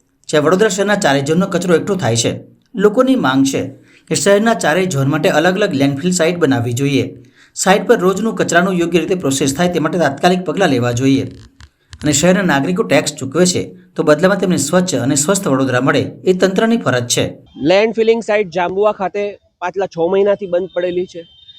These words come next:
Speaker 2: આપણા વડોદરા શહેરની અંદર બે હજાર ટન કા-, કાયદેસર જે ક-, કાગળોમાં છે કે બે હજાર ટન જનરેશન થાય છે, actual-માં પાંચ હજાર જ ટન થાય છે, પરંતુ એ પણ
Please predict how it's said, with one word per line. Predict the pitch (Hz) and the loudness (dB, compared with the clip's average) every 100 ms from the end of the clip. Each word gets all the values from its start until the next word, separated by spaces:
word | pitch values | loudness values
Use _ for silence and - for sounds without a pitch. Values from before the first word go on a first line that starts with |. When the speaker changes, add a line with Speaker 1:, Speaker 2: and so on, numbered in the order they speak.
| - | -6
Speaker 2:
આપણા | - 180 220 | -4 0 2
વડોદરા | 214 220 226 | 2 2 2
શહેરની | 220 226 214 226 | 2 0 0 0
અંદર | 220 214 | 0 0
બે | 202 208 | 0 2
હજાર | 233 202 220 | 2 2 0
ટન | 214 226 220 | 2 -2 -4
કા-, | - 170 185 - | -4 -2 0 -2
કાયદેસર | 196 196 220 214 220 190 | -4 -2 -2 -2 -2 -4
જે | 190 | -4
ક-, | 180 175 165 | -2 0 0
કાગળોમાં | 175 170 196 208 202 | -2 2 2 2 2
છે | 196 196 | 0 -2
કે | 185 | -4
બે | 185 | -2
હજાર | 190 190 190 | 0 2 0
ટન | 190 196 | 0 -2
જનરેશન | 165 151 170 196 202 185 | -4 -2 -2 -2 -2 -4
થાય | 175 160 | -6 -6
છે, | 160 147 _ - | -8 -12 _ -8
actual-માં | 151 - 175 165 | -8 -2 0 0
પાંચ | 175 214 | 2 2
હજાર | 233 240 233 | 4 2 2
જ | 214 | 0
ટન | 190 208 208 | 0 0 0
થાય | 208 185 | -2 -2
છે, | 190 170 _ _ | -2 -4 _ _
પરંતુ | 190 208 233 | -2 0 0
એ | 208 196 233 | 2 4 4
પણ | 247 _ 254 262 | 2 _ 0 0